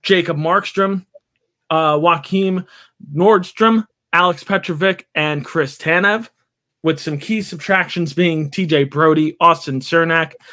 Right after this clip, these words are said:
Eric Gustafsson, Travis Hamonic, Mark Jankowski, Tobias Reeder, and Cam Talbot. A lot going on in Cal-, in Calgary this offseason. Moving on to the Edmonton Oilers, some key additions for them, Tyson Barrie, Alan Quinn,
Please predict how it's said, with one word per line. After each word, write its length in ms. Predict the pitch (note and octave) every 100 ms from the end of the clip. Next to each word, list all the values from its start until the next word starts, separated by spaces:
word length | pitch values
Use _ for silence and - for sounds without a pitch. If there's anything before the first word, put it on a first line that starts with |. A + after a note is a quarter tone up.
| - - _ -
Eric 320 | C4 A#3+ F#3
Gustafsson, 920 | A3+ A3+ - E3 - F#3+ F#3 D#3 B2+
Travis 360 | D#3 F#3 D3+ C#3
Hamonic, 580 | F3+ F#3 F3 D#3 C3+
Mark 400 | C#3 E3+ F3 F3+
Jankowski, 840 | - D#3+ D3 - D#3+ F3 - D#3 D3
Tobias 540 | C#3 D3+ F3 F3 - -
Reeder, 600 | B2+ D3 F3 F3+ F3+ F3 - - -
and 240 | E3+ D#3+
Cam 300 | C#3 D3+ D3+
Talbot. 400 | C#3+ D#3 C#3 A2
A 80 | A2
lot 320 | A2+ A4+ A#4
going 240 | G#3 G#3 F#3+
on 180 | G#3
in 120 | E3+ C#3+
Cal-, 260 | E3+ E3+ F3+
in 140 | D#3+
Calgary 520 | D3+ E3+ F#3 D3 B2+
this 240 | B2+ B2 D3
offseason. 600 | C3 B2+ B2+ A#2+ A2+ A2+ _ - - - -
Moving 240 | A3 D4+
on 140 | C#4+ C4
to 80 | C4
the 100 | C#4
Edmonton 360 | C#4 C4 C4+
Oilers, 580 | A#3+ B3 B3+ A3 D#3 C#3+
some 160 | D#3 C#3+
key 260 | - E3+
additions 480 | D#3+ D3 D#3+ F3+ D3+
for 140 | E3
them, 340 | E3 E3+ G3+ G3+
Tyson 480 | D3 C#3+ C#3 C#3+ C#3
Barrie, 560 | C3+ F3+ E3+ C#3 A#2 -
Alan 360 | C#3+ D#3 D#3
Quinn, 520 | C#3 - D#3 E3+ A#2+